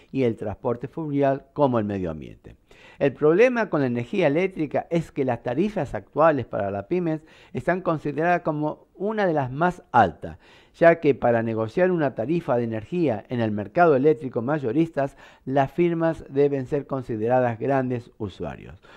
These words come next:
con un mínimo de mil kilovatios de potencia contratada. En las comunicaciones, el obstáculo predominante en la existencia de las distorsiones significantes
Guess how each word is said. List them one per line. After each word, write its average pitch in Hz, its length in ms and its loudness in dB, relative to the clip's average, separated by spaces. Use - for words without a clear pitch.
con 214 160 2
un 143 120 4
mínimo 143 420 2
de 123 120 0
mil 147 220 -2
kilovatios 139 500 2
de 135 100 0
potencia 107 540 -6
contratada. 104 960 -6
En 190 140 4
las 190 120 4
comunicaciones, 147 1040 0
el 123 180 4
obstáculo 123 800 0
predominante 139 840 4
en 123 80 0
la 120 60 0
existencia 147 640 -2
de 120 40 2
las 117 240 0
distorsiones 147 720 -2
significantes 131 1120 -4